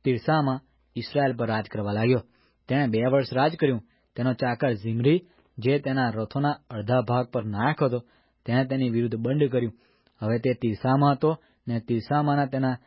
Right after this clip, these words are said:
ઘરનો કારભારી આરસા નામે એક જણ હતો. તેના ઘરમાં પીને તે ચકચૂર થયો હતો. અને યહૂદિયાના રાજા આસાને સત્તાવીસમે વર્ષે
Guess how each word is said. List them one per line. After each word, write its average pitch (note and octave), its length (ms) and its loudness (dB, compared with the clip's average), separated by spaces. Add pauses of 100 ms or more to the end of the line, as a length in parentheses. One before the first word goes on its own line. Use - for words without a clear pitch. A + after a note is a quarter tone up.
(240)
ઘરનો C3 500 2 (340)
કારભારી C3 500 2 (460)
આરસા B2+ 440 -2 (380)
નામે A#2+ 240 0
એક A2+ 120 0
જણ A2 180 -4
હતો. A2+ 240 -2 (420)
તેના A#2+ 200 0 (100)
ઘરમાં C#3 460 0 (160)
પીને C3 240 -2
તે C3+ 160 -2
ચકચૂર D3+ 460 -2
થયો A2+ 180 -4
હતો. G#2+ 160 -4 (640)
અને C3+ 300 2 (240)
યહૂદિયાના C#3+ 540 -2
રાજા B2 260 2
આસાને C#3 500 -2
સત્તાવીસમે C3+ 640 -4
વર્ષે C3 440 -2